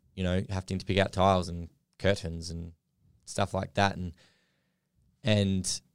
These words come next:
my builder would always check up on me and just be like, "Right, you need to do this this week, sort this out, or you need to finalise this idea or whatever." And, um,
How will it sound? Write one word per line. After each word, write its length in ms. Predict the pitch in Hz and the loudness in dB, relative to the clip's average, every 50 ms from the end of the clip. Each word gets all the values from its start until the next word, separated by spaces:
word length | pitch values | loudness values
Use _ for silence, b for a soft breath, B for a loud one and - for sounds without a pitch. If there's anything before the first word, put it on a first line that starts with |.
| _ _ _ | _ _ _
my 140 | - 107 104 | 4 4 4
builder 320 | 95 - 107 107 104 104 | 6 8 8 8 8 8
would 120 | 95 98 95 | 6 4 2
always 260 | 98 95 98 95 90 | 2 2 2 2 2
check 240 | - - 101 92 - | 2 2 2 2 2
up 160 | 101 92 - | 0 2 2
on 120 | 98 92 92 | 2 0 2
me 200 | 90 87 87 87 | 0 -2 -4 -4
and 120 | 87 87 82 | -6 -6 -6
just 220 | - 92 87 - | -8 -8 -8 -4
be 80 | - 92 | -4 -4
like, 240 | 92 95 92 - | -4 -4 -6 -2
"Right, 200 | - 90 90 87 | 0 0 2 2
you 80 | 90 90 | 0 -2
need 160 | 90 87 85 - | -2 -4 -4 -6
to 80 | - 90 | -8 -8
do 140 | 87 87 90 87 | -4 -4 -4 -2
this 340 | 90 87 - - - - - | -4 -4 -4 -6 -6 -6 -6
this 220 | - 95 - - | -4 -4 -2 0
week, 240 | 92 90 90 92 - | 0 -2 -2 -4 -6
sort 320 | - - - 90 87 - | -6 -4 -4 -4 -4 -4
this 200 | - 90 90 - | -6 -8 -6 -2
out, 220 | 90 90 87 87 85 | -2 -2 -2 -2 -2
or 220 | 85 85 85 87 80 - _ _ _ _ | -4 -4 -6 -8 -10 -14 _ _ _ _
you 80 | - 95 | -4 -2
need 160 | 90 90 90 | -2 -2 -2
to 60 | - 92 | -6 -10
finalise 720 | - - - - 92 90 87 90 87 87 85 80 95 82 | -12 -12 -2 0 2 2 2 2 2 0 0 -2 -4 -4
this 280 | - 92 - - - - - | -4 -4 -4 -4 -6 -6 -6
idea 440 | - 90 87 90 87 85 87 87 85 | -8 -6 -6 -6 -6 -4 -4 -4 -4
or 100 | 87 85 | -6 -6
whatever." 520 | 85 92 87 87 85 85 85 87 85 92 - b b b b b b b b b b _ | -6 -6 -4 -2 -2 -2 -2 -2 -4 -4 -6 b b b b b b b b b b _
And, 440 | 104 98 95 92 87 90 90 90 90 | 0 2 2 2 2 0 -2 -2 -2
um, 360 | 90 90 90 90 87 90 82 | -2 0 0 -2 -4 -6 -10